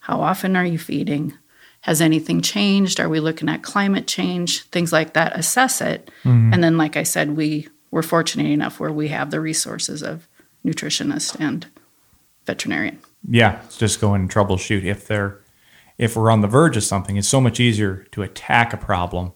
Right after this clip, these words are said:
Speaker 1: Yep. And a
Speaker 2: on the
Speaker 1: lot of our
Speaker 2: cusp.
Speaker 1: producers, you know, that's not their only job.
Speaker 2: Oh, no.
Speaker 1: You know, so I think it's a really nice service that we provide to them to show
Speaker 2: Mm-hmm.
Speaker 1: them that we truly care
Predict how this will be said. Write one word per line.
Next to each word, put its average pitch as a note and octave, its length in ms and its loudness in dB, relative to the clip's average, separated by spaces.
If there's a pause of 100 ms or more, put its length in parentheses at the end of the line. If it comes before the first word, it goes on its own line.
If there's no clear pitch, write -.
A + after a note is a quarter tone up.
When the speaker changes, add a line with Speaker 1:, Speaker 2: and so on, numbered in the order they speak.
(100)
Speaker 1:
Yep. - 140 -16 (460)
And B3 140 6
a - 60 8
Speaker 2:
on B3+ 80 6
the B3+ 60 8
Speaker 1:
lot A#3 140 8
of A#3+ 100 4
our A#3+ 120 8
Speaker 2:
cusp. A#3 80 -6
Speaker 1:
producers, G#3 680 0
you G#3 80 0
know, G#3 180 0
that's G#3+ 320 0
not A#3+ 200 0
their G#3+ 160 0
only A3 260 0
job. D#3+ 640 0
Speaker 2:
Oh, G#3 220 6
no. B2 460 6
Speaker 1:
You F#3+ 120 6
know, E3+ 380 4
so F#3+ 500 2
I F#3 140 2
think F#3+ 240 -4
it's F#3 180 -4
a F#3 40 -6
really F3+ 260 0
nice E3+ 280 0
service F#3+ 480 0
that - 200 -2
we F#3 140 -2
provide D#3+ 840 -2 (320)
to D4+ 260 0
them E3 600 -2
to - 120 -4
show A3+ 200 2
Speaker 2:
Mm-hmm. G#3+ 80 2
Speaker 1:
them F3+ 160 0
that E3+ 160 0
we G3 120 0
truly G3+ 380 -6
care - 500 -4